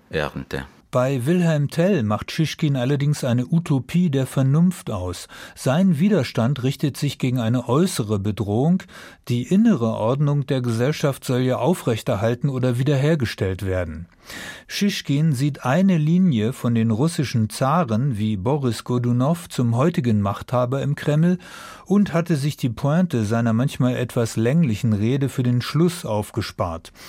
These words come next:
Speaker 2: Es geht um den Ukraine-Krieg.
Speaker 1: Im einundzwanzigsten Jahrhundert hat die russische Geschichte eine weitere Runde hinter sich und ist wieder an demselben Punkt angelangt.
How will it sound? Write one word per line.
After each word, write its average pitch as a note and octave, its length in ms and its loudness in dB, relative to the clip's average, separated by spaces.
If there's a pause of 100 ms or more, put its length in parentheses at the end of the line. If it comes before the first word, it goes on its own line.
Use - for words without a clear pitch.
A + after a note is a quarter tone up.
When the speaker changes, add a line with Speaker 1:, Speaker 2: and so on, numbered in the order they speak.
(280)
Speaker 2:
Es - 240 -2
geht D3+ 260 0
um C#3 200 2
den B2 220 2
Ukraine-Krieg. A#2+ 1200 0
Speaker 1:
Im G#2+ 160 -2
einundzwanzigsten A2+ 880 -2
Jahrhundert G#2+ 640 -2 (580)
hat G#2+ 220 -2
die G#2 80 -2
russische G#2 520 -2
Geschichte G2+ 540 -4
eine G2 260 -2
weitere G2+ 420 -2
Runde G#2+ 360 -2
hinter G2+ 440 -2
sich G2+ 400 -6 (580)
und G2 160 -2
ist G2 240 -2
wieder A2+ 320 -2
an G2 160 -2
demselben G2+ 760 -2
Punkt G2 320 -4
angelangt. D#2+ 840 -4